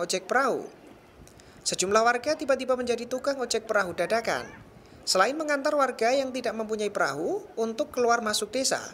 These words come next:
ojek perahu juga melayani warga yang mengirim bantuan makanan. Antusias warga pun sangat tinggi. Tidak hanya itu, banyak warga dari luar desa yang ingin naik perahu sambil melihat kondisi banjir. Sebanyak empat belas perahu disiapkan oleh warga setempat selama desa mereka masih terendam banjir.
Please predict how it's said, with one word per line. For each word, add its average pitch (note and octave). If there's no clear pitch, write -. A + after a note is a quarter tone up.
ojek F3+
perahu G3+
juga C#4+
melayani A#3+
warga A#3+
yang C4+
mengirim A3+
bantuan E3
makanan. E3
Antusias A3
warga C#4+
pun D#4+
sangat C4
tinggi. A#3
Tidak E3
hanya F3+
itu, A3
banyak B3+
warga A#3+
dari A#3
luar G#3
desa F#3+
yang A3+
ingin G#3
naik G3
perahu G#3+
sambil B3+
melihat A3+
kondisi F#3
banjir. F#3
Sebanyak G3
empat D4+
belas C#4+
perahu C4+
disiapkan B3+
oleh C4+
warga A#3
setempat G#3
selama A3
desa C#4+
mereka B3
masih A3+
terendam F#3+
banjir. G#3+